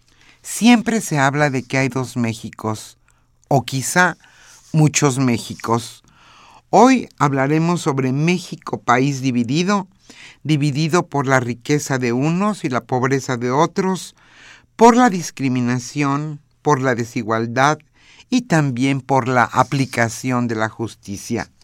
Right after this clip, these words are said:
México, país dividido, es el título de un libro escrito por Eliezer Morales Aragón, quien hoy está con nosotros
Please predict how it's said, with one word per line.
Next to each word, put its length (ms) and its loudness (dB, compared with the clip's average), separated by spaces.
México, 580 0
país 400 -2
dividido, 600 -4
es 260 4
el 180 2
título 440 0
de 100 2
un 200 2
libro 300 0
escrito 640 -2
por 460 2
Eliezer 760 -2
Morales 800 0
Aragón, 720 2
quien 280 2
hoy 300 4
está 520 -2
con 180 0
nosotros 800 0